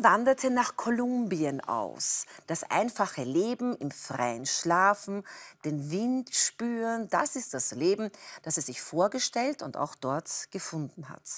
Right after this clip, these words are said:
Mhm. Amrei bezeichnet sich als Lebenskünstlerin, hat sieben Kinder und lebte zwischen Katar und Österreich. Sie ist eine Anhängerin der Rastafari-Bewegung.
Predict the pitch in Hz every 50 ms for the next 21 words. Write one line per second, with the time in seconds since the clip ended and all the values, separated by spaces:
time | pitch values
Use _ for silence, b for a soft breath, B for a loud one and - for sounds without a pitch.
0 | - - _ _ B B B 123 117 113 B B B B B B _ - 339 427
1 | 440 392 285 202 160 143 139 147 156 - 202 196 - - 175 175 233 - 294 285
2 | - - - 269 254 - - - - 180 170 - - - 170 160 160 180 208 220
3 | 190 180 165 151 139 - - - - 127 127 120 - - - - 135 120 113 92
4 | 82 92 - 139 151 156 - - _ 160 143 147 147 190 226 294 - 302 233 -
5 | - - - 135 135 135 131 147 175 247 370 392 B B B B B B B 202
6 | 202 - 175 165 156 170 214 269 302 - - _ - 311 359 381 B B B B
7 | B B - - 196 - - 196 180 - - - 156 - - 156 147 139 143 160
8 | 175 214 254 262 262 254 B B B B 226 226 - 156 143 131 - - - -
9 | - 80 67 62 - - B B B B B B - - - 254 277 - - -
10 | 170 160 156 - - - 165 233 285 311 277 214 165 147 156 151 151 147 160 175
11 | 185 214 220 220 B B B B _ - 170 170 - - _ - 151 147 165 175
12 | - - - 170 160 - - - 151 170 185 190 180 165 135 127 - - 131 113
13 | - 123 110 85 - 117 - -